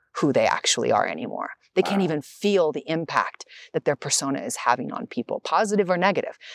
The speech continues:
Speaker 1: They have a lack of empathy around the impact that their words and behaviors have on the people around them,
Speaker 2: Mm.
Speaker 1: and instead take on, usually, that they are the victim to everyone else's reality.
Speaker 2: Wow.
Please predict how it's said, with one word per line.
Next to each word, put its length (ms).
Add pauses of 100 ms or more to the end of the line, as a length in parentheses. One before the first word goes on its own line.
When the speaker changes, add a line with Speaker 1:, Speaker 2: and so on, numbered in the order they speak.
(120)
Speaker 1:
They 240
have 180
a 100
lack 460
of 140 (160)
empathy 720 (560)
around 380
the 180
impact 540
that 160
their 140
words 480
and 160
behaviors 540
have 460
on 100
the 60
people 320
around 460
them, 160 (180)
Speaker 2:
Mm. 360
Speaker 1:
and 120
instead 480
take 300 (140)
on, 320
usually, 560 (220)
that 140
they 140
are 100
the 120
victim 500 (220)
to 160
everyone 400
else's 320
reality. 460 (2250)
Speaker 2:
Wow. 220